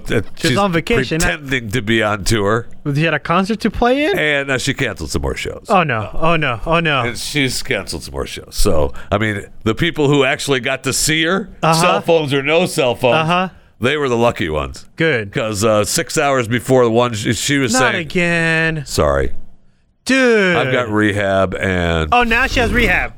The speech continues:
Speaker 2: "I can't."
Speaker 1: I feel
Speaker 2: Uh,
Speaker 1: like she's running out of excuses.
Speaker 2: she's trying to recover from serious injury.
Speaker 1: Oh, that kind of rehab.
Speaker 2: Okay.
Speaker 1: Oh, I thought you were talking about, like, the drug,
Speaker 2: So,
Speaker 1: alcohol rehab. That's not
Speaker 2: now,
Speaker 1: rehab.
Speaker 2: one of the, one of the shows that, uh,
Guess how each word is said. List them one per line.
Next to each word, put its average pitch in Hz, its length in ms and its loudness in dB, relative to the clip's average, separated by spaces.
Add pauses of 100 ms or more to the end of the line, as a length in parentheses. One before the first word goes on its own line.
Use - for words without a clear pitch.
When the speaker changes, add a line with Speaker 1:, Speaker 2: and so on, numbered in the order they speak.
(120)
Speaker 2:
"I 87 80 0
can't." 69 420 -4
Speaker 1:
I - 40 -8
feel - 100 0
Speaker 2:
Uh, - 20 2
Speaker 1:
like 240 140 2
she's 208 200 -4
running 202 240 0
out 180 120 2
of 165 60 0
excuses. 143 340 -2
Speaker 2:
she's - 120 -6
trying 156 240 0
to 160 120 -2
recover 147 420 0
from 120 160 0
serious 135 420 0
injury. 95 540 0 (160)
Speaker 1:
Oh, 226 140 4
that 208 160 0
kind 170 160 -4
of 139 80 -4
rehab. 113 360 -6
Speaker 2:
Okay. 120 540 2
Speaker 1:
Oh, 143 60 0
I - 20 -4
thought 143 160 -2
you - 140 -16
were - 40 -16
talking 143 180 -2
about, 127 140 0
like, 127 140 -2
the 131 100 -2
drug, 127 360 2
Speaker 2:
So, 92 580 4
Speaker 1:
alcohol 120 380 -2
rehab. 110 480 -4
That's - 180 -6
not 123 60 0
Speaker 2:
now, 127 240 2
Speaker 1:
rehab. 98 180 -16 (320)
Speaker 2:
one 170 240 4
of 202 80 2
the, 147 100 0 (1080)
one 151 180 2
of 180 60 2
the 139 80 2
shows 73 480 -4 (640)
that, 95 420 0
uh, 71 460 2